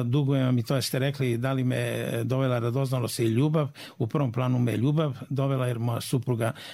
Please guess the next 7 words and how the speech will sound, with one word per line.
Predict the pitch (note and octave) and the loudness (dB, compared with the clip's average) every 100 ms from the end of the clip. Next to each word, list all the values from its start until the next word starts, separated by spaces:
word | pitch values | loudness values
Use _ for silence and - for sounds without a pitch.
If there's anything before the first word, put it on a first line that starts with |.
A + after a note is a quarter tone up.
| - | -6
je | B2+ A2 | -2 -2
iz | - A#2+ A2 | 0 0 2
ovih | A#2+ A#2+ - | 0 -2 -4
krajeva, | - C3+ D3 B2 | -2 0 0 0
ratno | A#2 A#2 A#2+ | -2 -4 -8
siroče | - A#2 B2 C#3+ D#3 D3 - - - - | -4 -2 0 0 -4 -4 -12 -20 -20 -4
i | C#3+ C#3 B2 B2 | 2 2 2 0